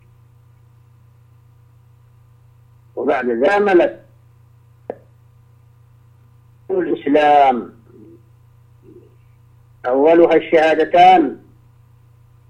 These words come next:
وآخرها الحج إلى بيت الله الحرام. والهجرة فريضة على هذه الأمة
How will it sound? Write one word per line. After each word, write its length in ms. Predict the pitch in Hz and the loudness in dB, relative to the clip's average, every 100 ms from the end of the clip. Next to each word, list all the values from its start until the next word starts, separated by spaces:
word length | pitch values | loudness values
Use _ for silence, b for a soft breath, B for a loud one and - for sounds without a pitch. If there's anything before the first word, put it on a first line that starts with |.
| _ _ _ _ _ _ _ | _ _ _ _ _ _ _
وآخرها 580 | 120 131 143 165 165 156 | -10 -4 -4 0 0 0
الحج 420 | 147 - 175 156 | -2 -4 -8 -6
إلى 360 | 156 160 151 143 | -6 -4 -2 -2
بيت 240 | 147 143 | -2 -4
الله 320 | 139 139 135 127 | -4 -6 -6 -10
الحرام. 420 | - 127 131 - - _ _ _ _ _ _ _ _ _ _ _ _ _ _ _ _ _ _ _ _ _ _ _ _ _ _ _ _ _ _ _ _ _ _ _ _ _ _ _ _ _ _ - | -12 -6 -6 -8 -14 _ _ _ _ _ _ _ _ _ _ _ _ _ _ _ _ _ _ _ _ _ _ _ _ _ _ _ _ _ _ _ _ _ _ _ _ _ _ _ _ _ _ -6
والهجرة 960 | 143 147 185 196 202 185 208 190 - - - - - - _ _ _ _ _ _ _ _ _ _ _ _ - | -2 4 6 6 4 2 4 4 4 -4 -20 -20 -20 -20 _ _ _ _ _ _ _ _ _ _ _ _ -6
فريضة 720 | 139 170 208 190 170 170 156 | 0 6 6 6 2 0 0
على 180 | 165 | 0
هذه 420 | 165 160 156 151 156 | 0 0 0 0 0
الأمة 520 | 160 170 156 - | 0 0 -2 -4